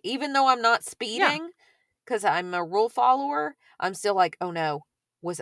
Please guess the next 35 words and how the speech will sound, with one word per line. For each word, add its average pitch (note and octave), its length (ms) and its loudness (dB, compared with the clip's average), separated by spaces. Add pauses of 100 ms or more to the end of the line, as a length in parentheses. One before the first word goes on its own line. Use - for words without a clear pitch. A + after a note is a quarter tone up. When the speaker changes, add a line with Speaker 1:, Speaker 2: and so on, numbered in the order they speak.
(140)
Speaker 1:
was F3 160 -8
I E3+ 100 -2
going, E3 260 -4
like, E3 180 -8
one D#3 180 -4
mile D#3 300 -2
over? F3 380 -4 (280)
Oh, D#3+ 120 -6
no." D3 360 -4 (560)
You F#3 100 -4
know? D3+ 160 -2
Speaker 2:
Yeah. F3 120 -6 (500)
"Did G3+ 120 -10
I F#3+ 160 0
Speaker 1:
So, F#3+ 60 -6
Speaker 2:
not F#3+ 340 -4
stop F#3+ 280 -2
Speaker 1:
do G3+ 40 2
Speaker 2:
all G3+ 40 4
Speaker 1:
I - 0 -
have G3 80 2
Speaker 2:
the - 0 -
Speaker 1:
a F#3+ 60 2
Speaker 2:
way G3 60 0
at F#3+ 100 2
the F#3+ 60 4
Speaker 1:
tail F#3 40 4
light F#3 220 6
Speaker 2:
stop - 20 6
Speaker 1:
out? G3 280 6
Speaker 2:
sign?" A3 180 -12
<laughs> - 60 -20
Speaker 1:
Yeah. E4+ 200 2
Speaker 2:
Yeah. - 60 -2 (960)
Mm-hmm. B3 400 -4